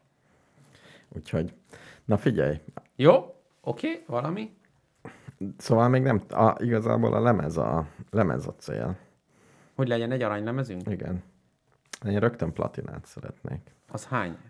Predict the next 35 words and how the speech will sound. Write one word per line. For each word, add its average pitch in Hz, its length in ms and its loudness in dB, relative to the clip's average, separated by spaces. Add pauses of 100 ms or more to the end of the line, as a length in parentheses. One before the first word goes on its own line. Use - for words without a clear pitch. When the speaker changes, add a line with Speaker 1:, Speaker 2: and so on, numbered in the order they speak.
Speaker 2:
Mi, 104 220 -8
mit 104 220 -12
kell 85 160 -10
ahhoz 95 220 -10
csinálni? 78 380 -14
Azt - 260 -12
kell - 100 0
Speaker 1:
Szerintem 101 220 2
Speaker 2:
elkölteni? 107 200 -2
Speaker 1:
tizet - 280 -4
kell - 380 -8 (100)
eladni, - 420 -6
nem? 117 340 -2
Speaker 2:
Ahhoz, 113 240 -16
hogy - 100 -16
platina 104 340 -10
lemez 123 240 -8
legyen? 107 300 -10 (260)
Speaker 1:
Mhm. 95 140 -4 (420)
Speaker 2:
Jó, 139 140 -6
hát 92 120 -6
lehet 87 220 -8
az 92 100 -12
a 90 60 -20
címe, - 260 -18
hogy, 76 140 -16 (380)
vagy - 200 -16
nem - 160 -16
tudom. - 240 -14 (1080)
És - 200 -6
akkor 156 280 4
még 156 260 2 (440)
azt 170 240 2
is - 280 -6
mondanám, 120 760 -4